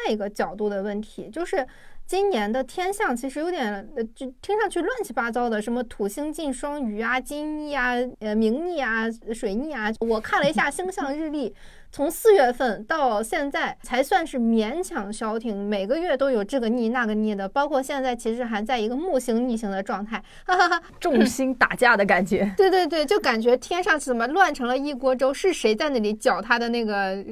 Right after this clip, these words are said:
Speaker 1: 就可乐棒儿那种感觉。
Speaker 2: <laughs>
Speaker 1: 但是我同时又观察到一件事情，因为我朋友圈里面的占星师非常多嘛，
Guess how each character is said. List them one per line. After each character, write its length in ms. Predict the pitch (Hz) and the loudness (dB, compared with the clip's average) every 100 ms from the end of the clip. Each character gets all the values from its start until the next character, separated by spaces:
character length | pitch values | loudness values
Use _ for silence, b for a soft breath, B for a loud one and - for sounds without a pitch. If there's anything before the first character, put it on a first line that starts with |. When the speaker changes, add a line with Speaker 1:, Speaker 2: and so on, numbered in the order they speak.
| 220 | -4
Speaker 1:
就 100 | 220 | -4
可 240 | - 220 | 0 2
乐 160 | 233 220 | 4 6
棒 180 | 254 | 6
儿 200 | 226 190 | 4 0
那 160 | 202 233 | -2 0
种 120 | 202 | 0
感 200 | 233 202 339 | 2 2 2
觉。 280 | 254 185 208 | 2 0 -2
Speaker 2:
<laughs> 160 | - - | -12 -2
Speaker 1:
但 140 | 370 403 | 0 2
是 120 | 403 339 285 b b | 2 2 0 b b
我 120 | 269 | 4
同 300 | 262 254 320 | 4 2 2
时 180 | - 269 | 2 0
又 160 | 320 320 | 0 0
观 260 | 330 339 | 0 -2
察 180 | 370 214 | 0 0
到 160 | 214 240 | 2 2
一 100 | 220 | 2
件 220 | 254 247 | 0 -2
事 240 | 262 262 | -4 -6
情， 220 | 254 247 170 | -6 -6 0
因 160 | 269 | 0
为 100 | 320 - | 0 -4
我 180 | 214 214 | -2 -2
朋 200 | 220 262 | -2 -2
友 100 | 269 | -2
圈 180 | 269 269 | -2 -2
里 80 | |
面 140 | 220 185 | -2 -4
的 80 | 214 | -4
占 180 | 269 | -2
星 160 | 285 285 | -2 -4
师 160 | 285 294 | -6 -6
非 160 | 339 | -6
常 240 | - 214 220 | -4 -4 -2
多 200 | 254 262 | 0 0
嘛， 200 | 220 | -2